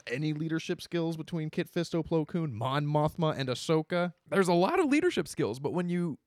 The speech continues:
Speaker 2: have a designated leader, it's just gonna lead to a lot of friction with all these different people trying to lead, and Kino Loy is the least qualified among them, and he's gonna have to be the one that say, "No, you have to follow me."
Speaker 1: Kino Loy ran the tightest ship with a bunch of other inmates in this prison.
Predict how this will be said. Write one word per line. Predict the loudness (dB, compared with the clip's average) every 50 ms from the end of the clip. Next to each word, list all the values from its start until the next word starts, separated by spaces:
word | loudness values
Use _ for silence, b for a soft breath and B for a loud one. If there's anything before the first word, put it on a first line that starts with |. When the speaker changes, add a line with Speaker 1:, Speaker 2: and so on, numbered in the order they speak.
| _ -10
Speaker 2:
have | -6 -2 4 4 4 4 4 4
a | 4 4
designated | 4 2 0 0 0 2 2 0 0 0 0 0 0 0 0
leader, | -2 -4 -2 -2 -2 2 2 4 4 4 2 0
it's | -2 -4 -4
just | -4 -4 -4 -4 -4 -4
gonna | -6 -4 -4 -2
lead | -2 -2 -2 -2 -2
to | -2 0
a | 0
lot | 0 0 0
of | 0 -2
friction | -2 -6 -6 -4 -4 -4 -4 -2 -2
with | -2 0
all | 0 0
these | -2 -2 -4 -4
different | -4 -4 -4 -4 -4
people | -4 -4 -2 -2 -2
trying | 0 0 -2 0 0
to | -2
lead, | -2 -2 -2 0 0 2 2 0
and | 0 -4 -6 -10 -14 B B B B -20 -18 -8
Kino | -4 0 4 4 4
Loy | 6 6 6 8 8 6 6
is | 4 2
the | 0 0
least | 0 -2 -4 -2 -2 0 0 0 0 -2 -6 -12 _ -14 -2
qualified | 2 4 6 6 6 4 2 2 2 2 2 2
among | 2 2 2 0 2 2
them, | 2 2 2 0
and | -2
he's | -4 -4 -4 -2
gonna | -2 -4 -4
have | -4 -4
to | -4
be | -2 0
the | 0 2
one | 2 0 0 0
that | -2 -4 -4
say, | -2 0 0 0 2
"No, | 2 4 4 6 6 4 2 0 -2
you | 0 2 4 4
have | 4 2 0 -2
to | -2
follow | -2 0 2 2 0 0
me." | 2
Speaker 1:
Kino | 4 6 6 8 10 10 12
Loy | 12 12 12 10 10 10 10 10 8
ran | 6 6 6 4 6 6
the | 4 4
tightest | 4 0 0 0 2 4 4 4 2 2 -2
ship | -6 -2 2 2 2 2 4
with | 2 2 2
a | 2 0
bunch | 2 0 0 0 0
of | -2 -2
other | -2 0 0 2 0 2
inmates | 0 0 0 0 0 0 -2 -2 -2
in | -2 -2
this | -2 -4
prison. | -4 -4 -2 -2 0 0 0 -2 -2 -4 -6